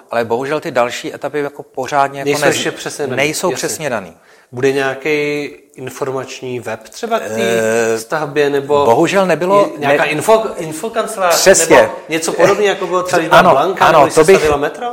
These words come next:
Speaker 1: to bych očekával. Nic takového se z hlavního města, eh, jakoby nedělo. Vlastně i na webu dopravního podniku,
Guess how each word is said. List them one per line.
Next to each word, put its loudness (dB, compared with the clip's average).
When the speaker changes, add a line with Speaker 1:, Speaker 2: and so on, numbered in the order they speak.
Speaker 1:
to -6
bych -6
očekával. 0
Nic -14
takového -8
se -10
z -12
hlavního -6
města, -10
eh, -16
jakoby -12
nedělo. -8
Vlastně -14
i -18
na -8
webu -10
dopravního -14
podniku, -14